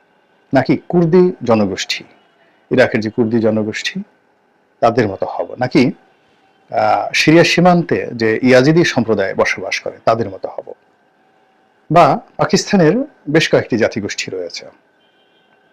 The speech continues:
যারা, আহ, দীর্ঘদিন ধরে, যেমন বেলুন্স-, বেলুচিস্তান স্বাধীন, বেলুচিস্তান এবং বালুচ যে সম্প্রদায়,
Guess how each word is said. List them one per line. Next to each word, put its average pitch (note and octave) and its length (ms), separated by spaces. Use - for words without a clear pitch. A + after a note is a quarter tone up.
যারা, D3+ 400
আহ, - 520
দীর্ঘদিন C#3+ 420
ধরে, G#2 200
যেমন A2 180
বেলুন্স-, G#2+ 640
বেলুচিস্তান A#2 800
স্বাধীন, D#3+ 420
বেলুচিস্তান A#2 640
এবং G#2 180
বালুচ B2 460
যে A2 160
সম্প্রদায়, F2+ 520